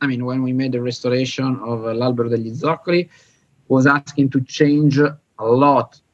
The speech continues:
the original look of the film. So in fact, what we, what we made was not a restoration, was a new version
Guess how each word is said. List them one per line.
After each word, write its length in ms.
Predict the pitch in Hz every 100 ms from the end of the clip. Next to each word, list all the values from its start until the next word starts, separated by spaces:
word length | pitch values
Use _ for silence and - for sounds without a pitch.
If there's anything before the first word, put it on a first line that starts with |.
| _ -
the 60 |
original 680 | 117 113 123 113 104 104 113 _
look 300 | 107 113 -
of 100 | 95
the 80 | -
film. 320 | - 101 85 _
So 120 | - 107
in 80 |
fact, 220 | 98 135 120
what 340 | 113 113 110
we, 160 | 113 120 _
what 180 | 117 113
we 120 | 110
made 260 | 113 135 135
was 220 | 110 104
not 320 | 110 120 120
a 60 | 107
restoration, 640 | 107 - 107 123 120 107
was 180 | 104 98
a 60 | 104
new 260 | 104 117
version 560 | 101 110 107 - 87 82